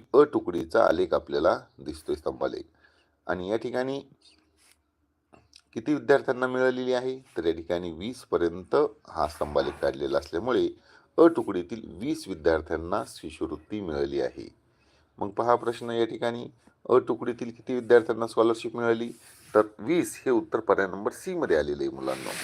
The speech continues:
आणि म्हणून या प्रश्नाचं योग्य उत्तर पर्याय नंबर सी हे आलेलं असून या ठिकाणी या सी या प्रश्नात, दुसऱ्या प्रश्नाचं योग्य उत्तर पर्याय नंबर सी पाठवणारे जे विद्यार्थी आहेत त्यामध्ये वेदिका, तक्षशिला, प्रणीत,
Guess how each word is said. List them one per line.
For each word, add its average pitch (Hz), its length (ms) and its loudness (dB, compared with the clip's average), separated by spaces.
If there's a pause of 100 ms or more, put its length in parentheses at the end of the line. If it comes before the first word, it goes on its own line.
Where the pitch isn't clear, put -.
(340)
आणि 82 180 -4
म्हणून 117 280 2 (100)
या 117 240 6
प्रश्नाचं 85 640 0
योग्य 92 420 0
उत्तर 113 380 4
पर्याय 80 280 2
नंबर 80 300 -2
सी 113 320 -10 (540)
हे 107 160 2
आलेलं 82 300 6
असून 82 360 -2
या 101 120 4
ठिकाणी 127 480 0
या 85 340 6 (440)
सी 147 320 -4
या 135 200 8 (460)
प्रश्नात, 92 420 4 (1200)
दुसऱ्या 95 420 4
प्रश्नाचं 101 460 -2
योग्य 127 260 4
उत्तर 156 260 4
पर्याय 87 260 6
नंबर 92 280 0
सी 113 360 -8 (320)
पाठवणारे 90 460 2
जे 87 120 -2
विद्यार्थी 104 440 4
आहेत 123 300 0
त्यामध्ये 80 380 0
वेदिका, 98 580 0
तक्षशिला, 98 800 -2
प्रणीत, 85 480 -2